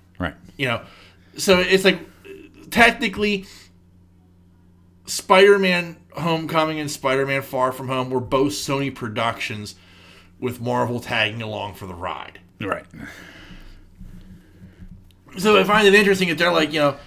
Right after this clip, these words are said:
Speaker 2: Oh, fuck it, we're gonna tie it into any way we want to, 'cause we're only making one more fucking movie. You get to have him appear in one other film other than the mo-, this movie.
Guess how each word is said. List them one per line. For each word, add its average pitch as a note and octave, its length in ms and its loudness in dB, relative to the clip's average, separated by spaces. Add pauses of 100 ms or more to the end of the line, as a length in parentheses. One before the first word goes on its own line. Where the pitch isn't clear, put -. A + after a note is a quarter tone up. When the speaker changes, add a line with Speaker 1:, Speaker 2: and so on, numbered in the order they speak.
(160)
Speaker 2:
Oh, E3 120 2
fuck B3+ 420 4
it, C3+ 160 4 (420)
we're F3+ 200 4
gonna G3+ 160 0
tie E3+ 280 2
it E3 60 2
into F3+ 260 -2
any F#3+ 140 0
way G3 120 4
we G#3 140 6
want C#4 320 -2
to, C#3+ 100 -2
'cause C3 180 -4
we're G#3+ 120 4
only A#3 140 2
making G#3 280 0
one F#3+ 160 2
more G3+ 160 4
fucking G3 360 0
movie. A3 320 2
You E3 160 -2
get F#3+ 160 0
to F3 200 -2
have F#3 160 4
him F3 100 -6
appear G3+ 240 0
in D#3+ 80 -2
one F#3+ 140 2
other G#3 160 2
film G#3 300 -2
other G3+ 180 -2
than G3+ 140 -2
the G3 80 2
mo-, A3 260 0
this G3 240 -2
movie. G#3+ 460 -2